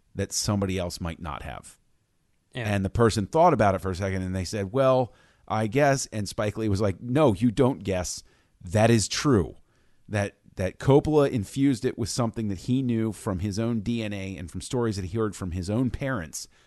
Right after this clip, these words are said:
Speaker 1: about how <laughs> life was for that community back then, that it matters." And so, yes, I think that it,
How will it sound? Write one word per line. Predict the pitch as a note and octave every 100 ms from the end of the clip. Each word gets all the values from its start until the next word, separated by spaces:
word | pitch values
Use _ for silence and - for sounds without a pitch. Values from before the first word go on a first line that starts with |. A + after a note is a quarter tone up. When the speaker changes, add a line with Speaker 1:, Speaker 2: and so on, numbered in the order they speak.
| _
Speaker 1:
about | B2 G#2+
how | G2 A#2+ A#2
<laughs> |
life | B2 G#2 A2 G#2 -
was | G2 G2 B2+ G2
for | - G2+
that | F2+ G2+ G2+ -
community | G2+ G2 A#2+ G2+ E2
back | E2 D#2+ -
then, | E2 D#2+ D#2+ _ - _ -
that | G2+ F#2+
it | -
matters." | F#2+ F#2+ D2+ G1+ - -
And | G2 G2+
so, | - G#2 G2 F#2+ - _ _ _
yes, | - G#2 A#2+ F#2 -
I | -
think | G#2 A2+
that | G#2
it, | G2+ G2 -